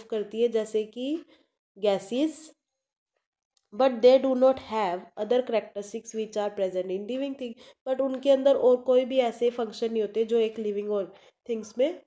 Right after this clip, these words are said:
होने चाहिए। तो मूवमेंट एक लिविंग थिंग्स का पार्ट है।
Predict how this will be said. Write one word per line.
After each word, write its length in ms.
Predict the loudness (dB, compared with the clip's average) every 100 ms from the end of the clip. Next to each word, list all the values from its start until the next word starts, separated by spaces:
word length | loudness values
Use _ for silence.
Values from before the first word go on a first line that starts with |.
| -6
होने 200 | -4 -4
चाहिए। 360 | -8 -16 -16 -20 _ _ -8
तो 100 | -4
मूवमेंट 680 | 2 2 4 2 2 -2 -6
एक 280 | 0 0 0
लिविंग 440 | -4 -2 -2 -4 -8 -8
थिंग्स 320 | -8 -10 -12
का 340 | -6 -6 -6 _
पार्ट 260 | -4 -2 -4
है। 240 | -10 -18